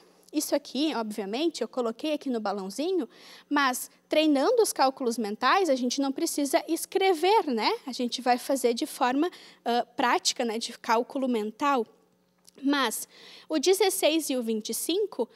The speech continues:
eu lembrei que eu podia reescrever esses valores. Aí eu teria quatro vezes quatro e cinco vezes cinco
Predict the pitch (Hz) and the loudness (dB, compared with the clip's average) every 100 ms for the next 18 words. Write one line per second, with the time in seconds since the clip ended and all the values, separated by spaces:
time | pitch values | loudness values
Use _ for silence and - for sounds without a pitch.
0 | - - 320 453 508 466 320 427 392 294 | -20 -6 4 6 6 4 2 4 6 6
1 | 294 370 427 415 339 302 349 349 339 403 | 6 6 2 4 2 2 0 2 0 0
2 | - 403 339 311 339 - 311 311 392 285 | 0 2 2 2 0 -2 -2 0 2 0
3 | 214 226 - - _ - 285 320 330 339 | 0 -6 -10 -14 _ -6 -2 -2 -2 0
4 | 277 269 302 277 269 254 240 240 - 320 | 0 2 0 0 0 2 2 0 0 4
5 | 415 - - 415 - - _ - 320 - | 4 2 -4 -6 -8 -20 _ 0 0 2
6 | 294 269 247 226 226 - 277 240 226 | 2 2 0 0 -2 0 0 0 -6